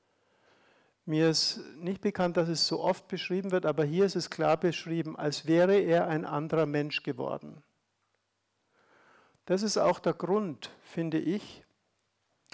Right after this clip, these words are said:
weswegen manche Leute, die,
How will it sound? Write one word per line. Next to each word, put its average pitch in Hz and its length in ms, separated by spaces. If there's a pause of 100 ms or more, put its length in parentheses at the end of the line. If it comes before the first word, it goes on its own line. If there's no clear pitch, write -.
(360)
weswegen 170 560
manche 175 380
Leute, 160 480
die, 160 540